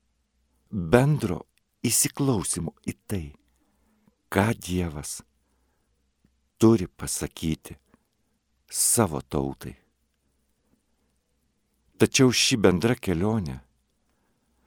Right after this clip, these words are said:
mus ne tik artimiau suvienija kaip Dievo tautą, bet ir išsiunčia vykdyti savo užduoties, pranašiškai liudyti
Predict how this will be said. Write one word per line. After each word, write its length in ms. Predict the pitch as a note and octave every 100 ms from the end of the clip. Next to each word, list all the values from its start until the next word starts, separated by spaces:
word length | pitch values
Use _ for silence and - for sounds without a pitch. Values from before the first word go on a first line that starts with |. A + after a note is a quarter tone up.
| _ -
mus 380 | B2 C3 -
ne 160 | A2+ A2
tik 300 | - D3 -
artimiau 520 | - D#2 - E2+ F2+ E2
suvienija 640 | - D#2+ F#2 G2 F2+ D#2+
kaip 240 | - D#2+ C#2
Dievo 360 | D#2 F#2 D2+ C#2+
tautą, 460 | F2 G#2 - D#2 - _ _ _ _ _ _ _ _ _ _ _ _ _ _ -
bet 320 | G2+ G2 -
ir 140 | G2+ _
išsiunčia 540 | - B2+ - B2 - F#2+
vykdyti 480 | E2 F#2 F2 - F2+
savo 400 | - A2 A2 A#2
užduoties, 800 | A2+ G2+ G#2+ - - C2+ B1 - - _ _ _ _ _ _ _ _ _ _ _ _ _ -
pranašiškai 880 | E2 F#2 G#2 G2+ D2+ - - - B1+ - _ _ _ _ _ _ _ -
liudyti 720 | D#2+ D#2+ F#2 G2 F2 -